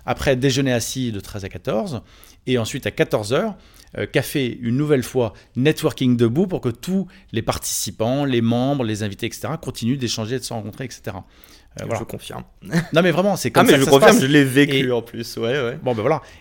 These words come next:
Speaker 1: Et, et, et, et le but, c'est de passer des bons moments. Évidemment que tu feras pas du business avec toutes les personnes que t'as rencontrées. N'empêche que ça reste, ça reste que des décideurs. Et peut-être que tu seras amené à les, à les recontacter pour X ou, euh, raison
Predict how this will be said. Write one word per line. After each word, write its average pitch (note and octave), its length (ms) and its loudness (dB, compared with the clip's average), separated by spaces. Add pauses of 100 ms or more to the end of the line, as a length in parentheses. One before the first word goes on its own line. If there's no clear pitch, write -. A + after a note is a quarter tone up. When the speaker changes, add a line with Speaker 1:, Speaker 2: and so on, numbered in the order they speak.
Speaker 1:
Et, B2 160 0
et, B2 280 0
et, A#2+ 560 0
et A#2 40 -4
le A#2 140 -2
but, C3+ 200 -4
c'est A#2+ 120 -2
de - 40 -12
passer A#2 280 -2
des A2+ 100 0
bons A2 140 0
moments. D3 420 0 (300)
Évidemment B2+ 540 2
que A#2+ 40 -4
tu - 100 -10
feras - 160 -10
pas A2 120 -6
du G2+ 120 -10
business G#2 420 -8
avec F#2+ 120 -8
toutes - 140 -14
les G2+ 60 -6
personnes G#2 280 -10
que - 80 -14
t'as G2 120 -10
rencontrées. G2+ 420 -8 (360)
N'empêche A2+ 300 -2
que A#2 80 -6
ça G#2+ 160 -6
reste, - 340 -8
ça - 180 -6
reste G2+ 200 -8
que F#3+ 80 0
des E3 140 0
décideurs. A#2 480 -4 (280)
Et C3 100 -6
peut-être C#3+ 320 -4
que D#3 80 -4
tu A#2+ 180 -10
seras A2 240 -2
amené B2 340 0
à C#3+ 80 2
les, A#2 200 -2 (220)
à G#2 80 -6
les A2 120 -2
recontacter A2+ 580 -4
pour G2+ 300 -10
X - 260 -8
ou, A2 160 -4
euh, G2 300 -6
raison A2 480 -4